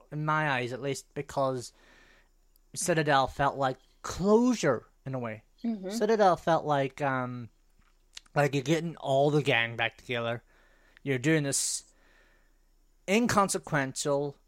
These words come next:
Speaker 1: mission, I guess. Not nonsensical, but inconsequential, inconsequential. But most importantly, you get all these sort of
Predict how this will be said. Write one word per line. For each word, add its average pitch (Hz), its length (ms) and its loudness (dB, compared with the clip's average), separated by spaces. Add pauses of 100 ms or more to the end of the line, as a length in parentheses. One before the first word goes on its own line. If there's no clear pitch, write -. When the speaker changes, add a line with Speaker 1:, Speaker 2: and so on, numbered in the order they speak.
(120)
Speaker 1:
mission, 143 600 -2 (160)
I 151 100 -4
guess. - 600 -2 (760)
Not 170 680 -4
nonsensical, 175 680 2
but - 240 -2 (180)
inconsequential, 151 960 -6 (100)
inconsequential. 143 1000 -6 (640)
But 175 180 2
most 202 240 10
importantly, 151 500 2
you 139 100 -2
get 160 220 -4
all 165 240 8
these 165 280 6
sort - 460 -6
of 131 260 -4